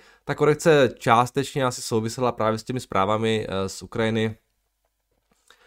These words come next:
Rusko uvedlo, že přeskupuje své jednotky ve snaze o kompletní obsazení Donbasu, eh, teda oni tomu říkají osvobození Donbasu. Eh, takže jak jsme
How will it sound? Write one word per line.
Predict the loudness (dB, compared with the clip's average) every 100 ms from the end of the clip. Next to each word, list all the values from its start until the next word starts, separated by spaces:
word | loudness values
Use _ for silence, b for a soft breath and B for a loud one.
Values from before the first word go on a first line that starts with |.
| b -4
Rusko | -2 -2 0
uvedlo, | 2 4 4 2
že | 2 0
přeskupuje | 0 -4 -6 -4 -6 0 4 4 2
své | -2 0 0
jednotky | 0 -4 -4 -4
ve | -4
snaze | -4 -6 -6 -4
o | -4
kompletní | -4 -4 -2 -4 -4
obsazení | -6 -8 -6 -4 -2
Donbasu, | -2 -2 -2 -2 -2 -4
eh, | -16 _ _ -6 -2 0 2 0
teda | 0 0 2 0 -4 -16
oni | -10 -6
tomu | -4 -4
říkají | -4 -4 -2 -2
osvobození | -6 -8 -6 -6 -4 -4 -2
Donbasu. | -2 -2 -2 -2 -4 -4 B B B -6
Eh, | -2 0 0
takže | 0 4 6 6
jak | 4
jsme | 2 0 2 2